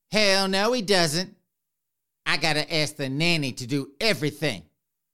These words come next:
And look at that cheap-ass suit he's wearing. Do you know how long I've had to suffer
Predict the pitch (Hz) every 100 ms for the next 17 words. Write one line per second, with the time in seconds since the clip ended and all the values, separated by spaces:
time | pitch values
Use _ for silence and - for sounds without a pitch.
0 | _ _ _ _ _ _ _ _ 135 170
1 | 220 208 180 147 - 185 165 156 139 -
2 | 202 147 139 110 127 127 104 85 _ _
3 | _ _ _ _ _ _ _ _ _ 139
4 | 139 214 277 240 208 180 175 147 - _
5 | _ 175 208 196 190 180 165 156 180 170
6 | 131 120 - 190 156 170